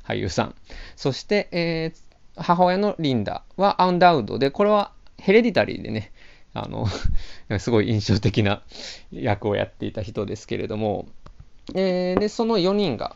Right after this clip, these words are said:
まあ、やっていますね。で、これ、まあ、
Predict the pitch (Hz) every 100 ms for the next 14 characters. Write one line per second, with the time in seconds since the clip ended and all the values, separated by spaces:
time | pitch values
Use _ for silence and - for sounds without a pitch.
0 | - 131 104 104 - - 104 98 98 -
1 | 107 104 120 - - - - - - 175
2 | 147 110 - - - - 214 233 233 -
3 | 233 226 135 -